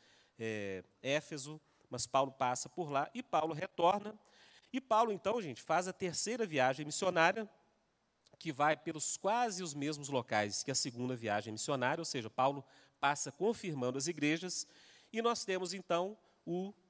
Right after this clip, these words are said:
a conclusão do livro de Atos, que é a prisão de Paulo em Jerusalém, sua condução atormentada até Roma, por meio de naufrágios, todos esses problemas, e, finalmente, Lucas diz que Paulo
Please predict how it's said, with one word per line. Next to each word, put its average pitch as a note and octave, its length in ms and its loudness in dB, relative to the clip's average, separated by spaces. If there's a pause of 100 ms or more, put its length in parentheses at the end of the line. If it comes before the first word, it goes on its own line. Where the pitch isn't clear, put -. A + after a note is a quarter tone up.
(300)
a D#3+ 100 4
conclusão G#3+ 800 2
do D3 100 2
livro C3+ 240 0
de D3+ 140 0
Atos, - 560 2 (160)
que F3+ 160 -2
é D#3+ 160 0
a D#3 100 0
prisão D#3+ 540 -2
de E3+ 100 -8
Paulo C3 320 4
em C3+ 60 -6
Jerusalém, E3+ 640 0 (600)
sua G3+ 320 2
condução F#3 1080 2 (840)
atormentada F3 1040 2
até C#3+ 220 -2
Roma, E3 440 -4
por C3+ 200 -4
meio B2+ 160 -4
de B2 100 -10
naufrágios, B2+ 760 -2
todos E3+ 260 -4
esses C#3 200 -4
problemas, C#3+ 680 -4 (460)
e, G3+ 200 -6
finalmente, G3+ 1120 -2 (100)
Lucas F3+ 400 -2
diz C#3+ 320 -6
que D#3 120 -8
Paulo C3+ 480 2